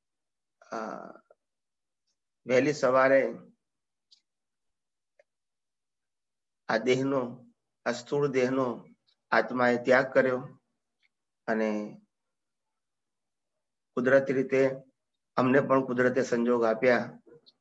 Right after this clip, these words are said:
કે અમે એમની આ મૃત્યુ મહોત્સવની જે શોભાયાત્રા હતી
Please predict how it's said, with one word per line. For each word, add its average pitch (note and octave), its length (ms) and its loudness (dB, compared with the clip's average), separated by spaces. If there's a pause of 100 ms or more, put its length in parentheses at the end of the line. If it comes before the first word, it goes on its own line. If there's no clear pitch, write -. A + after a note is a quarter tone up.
(140)
કે B2+ 120 2
અમે A#2 260 2
એમની B2 560 -2 (1400)
આ A#2 380 -2 (420)
મૃત્યુ B2+ 420 -4
મહોત્સવની B2+ 680 0
જે B2 120 0
શોભાયાત્રા A#2+ 680 2
હતી A2+ 400 -6